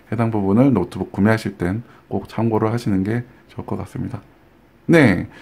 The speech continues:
해당 영상 관련해서 질문사항 있으면 언제든지 댓글 달아주시고요. 그럼 남은 하루 행복하시고 이상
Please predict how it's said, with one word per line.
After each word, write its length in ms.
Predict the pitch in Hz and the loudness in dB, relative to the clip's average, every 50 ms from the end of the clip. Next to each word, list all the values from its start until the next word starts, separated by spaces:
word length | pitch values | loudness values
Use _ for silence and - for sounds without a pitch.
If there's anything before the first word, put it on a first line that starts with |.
| - - - | -20 -4 2
해당 200 | 180 185 220 208 | 4 6 6 6
영상 340 | 180 151 143 117 117 123 - | 6 6 6 6 6 4 2
관련해서 580 | - 107 98 98 95 87 87 90 90 90 95 - - - _ _ | 0 2 2 2 2 2 2 2 0 0 -2 -6 -16 -20 _ _
질문사항 380 | - 95 95 95 92 95 90 | -2 0 0 2 0 0 -4
있으면 240 | 82 - 90 92 87 | -4 -2 -2 0 0
언제든지 560 | 92 92 98 98 92 82 82 82 85 104 127 135 - | 2 2 2 0 0 -2 -2 -4 -4 -4 -8 -10 -10
댓글 260 | - 127 - - 92 | -14 -10 -4 -4 -2
달아주시고요. 760 | - 90 85 87 - - 107 - - - 92 92 90 - - - - - _ - - _ _ _ | -2 0 -2 -2 -6 -8 -14 -12 -6 -4 -4 -2 -2 -4 -6 -10 -16 -20 _ -20 -20 _ _ _
그럼 160 | - 95 85 | -6 -4 -2
남은 260 | 85 87 85 92 92 | 0 0 0 2 2
하루 280 | 101 120 117 98 95 120 120 | 2 2 2 0 -2 -4 -4
행복하시고 460 | 104 95 90 80 87 82 - - 85 | -4 -4 -4 -4 -6 -8 -6 -6 -6
이상 220 | 95 - 101 101 | -2 -2 -2 -4